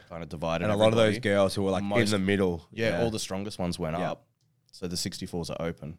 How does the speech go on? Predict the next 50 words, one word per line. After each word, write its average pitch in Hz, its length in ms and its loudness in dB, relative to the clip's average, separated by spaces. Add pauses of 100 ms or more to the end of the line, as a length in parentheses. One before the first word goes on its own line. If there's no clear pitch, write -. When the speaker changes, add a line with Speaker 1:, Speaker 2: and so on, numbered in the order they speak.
(140)
Speaker 2:
'Cause 127 140 4
a, 143 40 8
a - 20 6
lot 127 280 6
of 160 60 4
those 95 160 4
girls 90 240 0
were 82 80 -4
having 80 180 -4
a 76 40 -6
hard 73 220 -6
time - 200 -10
cutting - 260 -10
to - 120 -14
sixty-four - 540 -12
anyway. 64 380 -10 (380)
Speaker 1:
Yeah. 85 200 -4
Speaker 2:
But 120 120 4
I - 20 4
mean, 160 160 4
this 180 180 -2
is, 104 220 -6
like, 90 120 -4 (200)
that's 131 200 -4
kind 165 220 4
of 143 40 2
the 95 80 2
hard 90 300 0
thing 92 160 -2
that 87 100 0
everyone 82 320 -2
talks 87 280 -6
about. 80 300 -6
"Oh, 107 160 6
we 90 140 0
need 101 180 0
a 107 60 0
one 85 300 -2
twenty 90 280 -6
or 80 80 -2
a 82 60 -4
one 80 200 -4
twenty-five." 73 640 -6
This 95 140 -12
is 95 160 -20
one 62 180 -8
thing 64 180 -14
that 58 100 -20
I 69 80 -20
hear. 76 240 -20